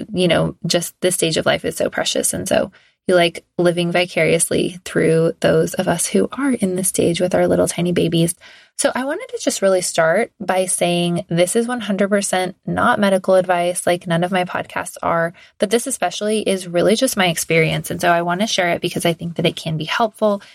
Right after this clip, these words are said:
and encouraging to know that postpartum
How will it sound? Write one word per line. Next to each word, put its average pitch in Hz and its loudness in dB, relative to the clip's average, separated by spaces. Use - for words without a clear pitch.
and 175 0
encouraging 170 2
to - -2
know 156 2
that - -4
postpartum 165 -4